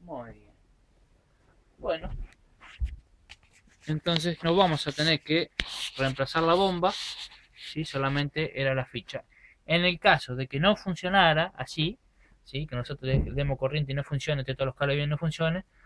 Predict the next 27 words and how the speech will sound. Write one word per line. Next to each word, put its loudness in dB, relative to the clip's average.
lo -2
que 0
hay 2
que 0
cambiar 6
va 2
a -2
ser 0
la -4
bomba, 0
¿sí? -4
Que -8
la -2
bomba 6
se -4
encuentra 2
aquí 0
dentro, -2
¿sí? 2
Este -6
tubito 4
que 6
vemos 6
ahí 8
es 2
la 6
bomba, 6